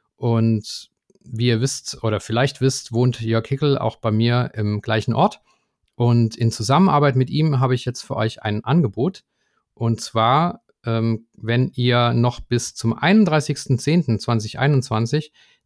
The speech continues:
die Schachkreuzfahrt von Rom nach New York bucht, und zwar sind es fünfzehn Nächte im November zwanzig zweiundzwanzig, dann könnt ihr pro Kabine einhundert Euro sparen. Und gebt aber dazu bitte bei der Buchung den Code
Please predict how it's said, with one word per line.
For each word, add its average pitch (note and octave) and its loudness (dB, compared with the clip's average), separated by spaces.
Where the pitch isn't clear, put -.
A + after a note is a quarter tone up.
die A2 0
Schachkreuzfahrt - -2
von G#2+ -2
Rom D3+ 4
nach A#2 0
New A2+ 2
York C#3 2
bucht, - -2
und A#2 2
zwar A2 0
sind B2+ 2
es A2+ -2
fünfzehn A#2 0
Nächte C3+ 0
im A2+ 0
November A2+ 2
zwanzig - -4
zweiundzwanzig, B2+ -2
dann F3+ 4
könnt D#3 0
ihr B2+ 2
pro F3+ -2
Kabine C#3 2
einhundert D3 2
Euro B2 2
sparen. G2+ -8
Und A2 -2
gebt C#3 -2
aber B2+ 0
dazu B2+ -2
bitte D3 0
bei B2+ 2
der A#2+ 2
Buchung C#3 0
den A#2 2
Code C#3 0